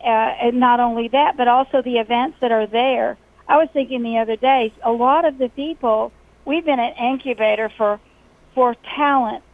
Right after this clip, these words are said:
uh, with the years that we were there for Uncle Dave Macon Days. Uh, the other day, I was at the Opry. Three of the, the, me-, the members that were performing on the Grand Ole Opry had been heritage or performers on the stage of Uncle Dave Macon Days.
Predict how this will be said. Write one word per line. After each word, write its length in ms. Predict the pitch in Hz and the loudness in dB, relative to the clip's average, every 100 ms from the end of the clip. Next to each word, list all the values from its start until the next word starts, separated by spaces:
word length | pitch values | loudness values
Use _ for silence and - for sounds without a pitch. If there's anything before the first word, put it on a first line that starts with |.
| _ | _
uh, 380 | 233 233 - 226 214 | 0 0 0 -4 -4
with 160 | 220 | -2
the 80 | 226 | -2
years 320 | 226 233 247 254 | -2 -4 -4 -4
that 120 | 247 | -6
we 140 | 220 | -4
were 120 | 220 | -2
there 200 | 220 220 | 0 0
for 140 | 220 233 | 0 -4
Uncle 260 | 220 220 | -4 -6
Dave 260 | 220 226 226 | -4 -2 -2
Macon 380 | 220 233 240 220 | -2 -4 -4 -2
Days. 300 | 208 208 214 _ _ - - - | 0 0 -4 _ _ -20 -10 0
Uh, 180 | 226 226 | 2 2
the 160 | 233 | 2
other 200 | 240 240 | 2 2
day, 280 | 233 240 254 | 2 4 6
I 120 | 233 | 4
was 140 | 233 233 | 2 -2
at 120 | 240 | -4
the 120 | 262 240 | -2 2
Opry. 480 | 247 247 233 214 - | 2 0 -4 -8 -6
Three 240 | 254 294 294 | -2 0 2
of 60 | |
the, 120 | 254 233 - | 0 -4 -6
the, 120 | 233 | -4
me-, 260 | 226 233 240 _ | -2 -4 -4 _
the 100 | 226 | -8
members 540 | 220 226 240 233 220 220 | -4 -2 -2 -2 -2 -2
that 120 | 233 | -2
were 100 | 226 | -2
performing 560 | - 233 - 247 240 233 | -4 -6 0 2 2 -2
on 140 | 214 | -4
the 60 | 214 | -2
Grand 320 | 226 226 220 | 0 0 2
Ole 180 | 208 202 | 2 4
Opry 500 | 214 226 - 214 208 _ _ _ _ | 4 2 -2 -8 -8 _ _ _ _
had 280 | - 254 233 | -2 0 2
been 340 | 233 254 233 226 | 2 2 2 2
heritage 840 | 240 254 262 254 262 240 233 - - | 2 2 2 0 0 0 -2 -8 -10
or 460 | 247 220 214 214 214 _ _ | -2 2 2 2 -2 _ _
performers 500 | 240 - 247 233 214 | -8 -2 -2 -2 -2
on 160 | 220 220 | -4 -4
the 100 | 208 | -6
stage 300 | - 226 220 | -2 -2 -2
of 100 | 220 | -4
Uncle 300 | 214 208 214 | -4 -4 -4
Dave 200 | 208 202 | -2 -2
Macon 340 | 208 214 226 202 | 0 -2 -4 -6
Days. 240 | 202 | -6